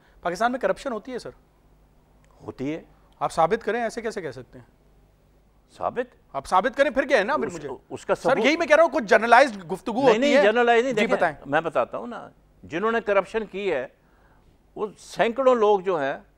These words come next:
Speaker 2: वो गिरफ्तार हैं, उनके उप-, गिरफ्तार नहीं है,
Speaker 1: सर,
Speaker 2: तो
Speaker 1: मुलजिम
Speaker 2: उनके
Speaker 1: है ना?
Speaker 2: ऊपर केस चल रहे हैं।
Speaker 1: मुलजिम है।
Speaker 2: नहीं, मुलजिम है,
Speaker 1: अ-,
Speaker 2: लेकिन
Speaker 1: अदालत की तरफ से तो
Speaker 2: नहीं,
Speaker 1: कोई
Speaker 2: लेकिन
Speaker 1: फैसला नहीं
Speaker 2: बात
Speaker 1: हुआ
Speaker 2: ये है
Speaker 1: ना।
Speaker 2: ना, वो तो, वो जो करप्शन है, वो डॉक्यूमेंटेड है,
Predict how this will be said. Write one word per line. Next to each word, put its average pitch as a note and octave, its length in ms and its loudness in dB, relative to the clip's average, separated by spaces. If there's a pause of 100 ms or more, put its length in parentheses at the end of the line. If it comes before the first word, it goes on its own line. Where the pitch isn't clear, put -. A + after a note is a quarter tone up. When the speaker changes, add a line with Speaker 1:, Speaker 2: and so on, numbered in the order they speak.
(200)
Speaker 2:
वो E3+ 140 -4
गिरफ्तार F3+ 580 2
हैं, G3+ 80 0
उनके G#3+ 300 -2
उप-, E3 300 -4
गिरफ्तार E3 480 2
नहीं G3+ 220 -6
है, F3 100 -6
Speaker 1:
सर, B3 120 -6
Speaker 2:
तो A3+ 60 -4
Speaker 1:
मुलजिम G3 200 4
Speaker 2:
उनके A3+ 180 4
Speaker 1:
है A#3 60 8
ना? A3 40 2
Speaker 2:
ऊपर A#3+ 100 2
केस A#3 340 2
चल F#3 160 2
रहे E3+ 120 -6
हैं। E3+ 60 -4
Speaker 1:
मुलजिम G3+ 360 -2
है। B2 100 -10
Speaker 2:
नहीं, D#4 180 -2
मुलजिम F3 340 2
है, C4 100 4
Speaker 1:
अ-, D4 40 2
Speaker 2:
लेकिन A3+ 200 4
Speaker 1:
अदालत G3+ 320 8
की A3+ 100 -8
तरफ A#3 180 2
से B3 80 -4
तो G3+ 40 -6
Speaker 2:
नहीं, B3 80 2
Speaker 1:
कोई A#3 80 4
Speaker 2:
लेकिन A3 140 8
Speaker 1:
फैसला A#3 140 6
नहीं F#3 100 8
Speaker 2:
बात G3 100 4
Speaker 1:
हुआ C#3+ 100 -2
Speaker 2:
ये A3 60 2
है A3+ 60 0
Speaker 1:
ना। D4 100 -4
Speaker 2:
ना, C#4 40 2
वो B3 140 2
तो, C4 140 0
वो G#3 300 -2
जो C4+ 100 -2
करप्शन G#3+ 480 0
है, G3 60 0
वो C4+ 100 0
डॉक्यूमेंटेड A3+ 680 0
है, F#3+ 180 -4